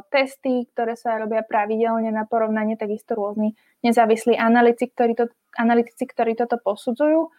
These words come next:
O, v týchto testoch Asset zvyčajne končí, o, tý-, na tých popredných priečkach,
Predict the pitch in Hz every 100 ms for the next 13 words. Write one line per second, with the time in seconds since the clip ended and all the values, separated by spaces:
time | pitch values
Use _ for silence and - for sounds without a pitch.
0 | _ _ 233 226 226 - 277 339 254 247
1 | - 311 302 - - 220 - 226 - -
2 | 220 220 247 226 220 - 226 214 220 233
3 | 226 240 269 220 214 214 _ _ _ _
4 | 233 220 220 226 233 - 226 226 214 233
5 | 233 - 226 202 180 - 311